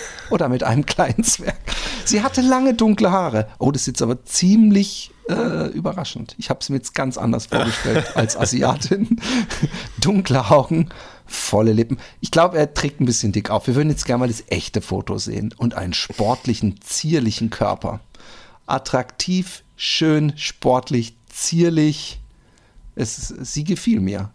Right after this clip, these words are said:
Das überrascht uns noch mehr. Wie steht ihr zu asiatischen Frauen? Wollen wir das, das ist ein interessantes Thema. Also e-, ehrlich gesagt,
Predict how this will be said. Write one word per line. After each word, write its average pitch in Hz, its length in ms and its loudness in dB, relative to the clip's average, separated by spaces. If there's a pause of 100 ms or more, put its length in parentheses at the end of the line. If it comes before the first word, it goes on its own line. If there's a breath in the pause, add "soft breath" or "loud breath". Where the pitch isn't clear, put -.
Das 147 260 -4
überrascht 131 480 -2
uns 131 200 -4
noch 92 300 0
mehr. 87 220 -6 (920 loud breath)
Wie 113 140 0
steht 120 280 0
ihr 131 120 0
zu - 160 -6
asiatischen 87 720 -4
Frauen? 95 420 -8 (1900 soft breath)
Wollen 139 200 -2
wir 220 80 0
das, 214 160 0
das 185 200 0
ist 175 60 2
ein 170 80 6
interessantes 170 500 -2
Thema. 143 260 2 (220 loud breath)
Also 143 160 2
e-, - 160 -2 (240)
ehrlich 131 300 0
gesagt, 113 420 0